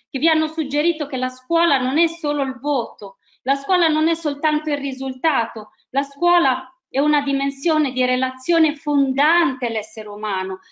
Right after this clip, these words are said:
Si entra a scuola bambini e si esce cittadini di uno Stato, cittadini con la schiena dritta se si è fatta un'esperienza educativa.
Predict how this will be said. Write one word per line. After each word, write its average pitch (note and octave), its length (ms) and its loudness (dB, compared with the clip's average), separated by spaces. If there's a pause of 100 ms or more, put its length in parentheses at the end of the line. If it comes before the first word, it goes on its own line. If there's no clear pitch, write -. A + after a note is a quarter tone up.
Si - 220 0
entra F4+ 460 2 (320)
a C#4 100 -2
scuola E4+ 460 2
bambini D#4+ 560 2
e - 40 -8
si C#4+ 280 -4
esce C4+ 720 -4
cittadini E4 640 2
di C4+ 80 -6
uno B3+ 200 -4
Stato, B3 800 -4 (160)
cittadini D#4+ 520 0
con C4+ 100 -2
la C4 80 0
schiena B3+ 360 -2
dritta D4 460 0
se C4 180 -6
si C4 100 -6
è C4 60 -6
fatta C4 440 0
un'esperienza B3 760 -4
educativa. A#3+ 720 -6